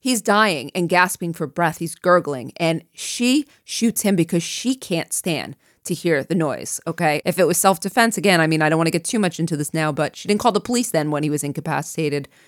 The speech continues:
You know, she killed him. Also, in the interrogation room, she was left alone for, um, some time. And,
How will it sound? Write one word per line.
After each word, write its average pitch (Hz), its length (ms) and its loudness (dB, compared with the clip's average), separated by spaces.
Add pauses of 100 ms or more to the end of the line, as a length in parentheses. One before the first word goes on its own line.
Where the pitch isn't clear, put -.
(220)
You 208 120 0
know, 165 200 2 (120)
she - 200 -2
killed 151 280 -2
him. 143 240 -8 (420)
Also, 180 640 2
in 190 100 0
the 185 80 4
interrogation 170 680 0
room, 165 360 -2 (100)
she - 120 -2
was 339 120 -2
left 466 180 -4
alone 190 280 6
for, - 400 -2
um, 151 260 2
some 165 260 -2
time. 156 460 -4
And, 156 420 -4